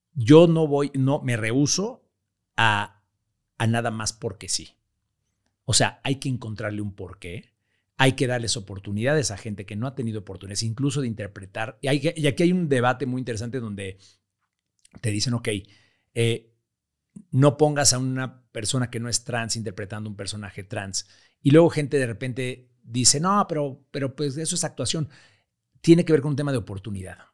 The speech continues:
Tiene que ver con un tema de que, de que la comunidad trans no ha tenido oportunidad. La comunidad, eh, de repente, por ejemplo, eh,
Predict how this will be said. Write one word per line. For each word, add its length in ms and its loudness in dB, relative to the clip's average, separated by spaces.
Tiene 200 4
que 60 0
ver 120 2
con 140 -6
un 140 -6
tema 320 -4
de 160 -8
que, 400 -10
de 160 -6
que 340 -12
la 180 -8
comunidad 360 -4
trans 300 -6
no 120 -2
ha 80 -8
tenido 260 -8
oportunidad. 640 -16
La 260 -6
comunidad, 800 -6
eh, 500 -8
de 80 -12
repente, 320 -8
por 100 -10
ejemplo, 260 -8
eh, 500 -2